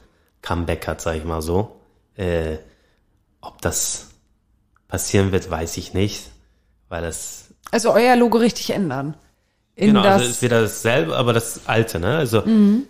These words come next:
Speaker 1: ein bisschen modernisiert. Also das ist wieder so draußen. Wir haben ja eine riesen Werbewand draußen. Wenn man hier vorbeifährt, sieht man, kann man's gar nicht übersehen, sag ich mal, vor allem nachts.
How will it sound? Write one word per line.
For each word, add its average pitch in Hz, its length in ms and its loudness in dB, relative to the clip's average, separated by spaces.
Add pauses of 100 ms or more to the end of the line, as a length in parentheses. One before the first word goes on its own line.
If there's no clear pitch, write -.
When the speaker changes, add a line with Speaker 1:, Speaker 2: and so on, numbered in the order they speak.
Speaker 1:
ein 113 120 -6
bisschen 127 240 -2
modernisiert. 104 760 0 (140)
Also 87 300 -12 (640)
das 87 160 -10
ist 85 160 -6
wieder 95 220 0
so 90 320 -4 (240)
draußen. 95 480 -4 (160)
Wir 95 140 -2
haben 101 80 0
ja 95 60 2
eine 92 160 0
riesen 95 460 -2
Werbewand 90 540 -2
draußen. 82 600 -10
Wenn 87 100 -8
man 85 160 -6
hier 87 100 -6
vorbeifährt, 87 560 -4
sieht - 160 -10
man, 95 260 -4
kann - 140 -6
man's 92 220 -2
gar 87 120 -2
nicht 90 160 -6
übersehen, 85 500 -2
sag 78 160 -6
ich - 120 -14
mal, 80 120 -8
vor - 180 -8
allem 82 100 -4
nachts. - 400 -6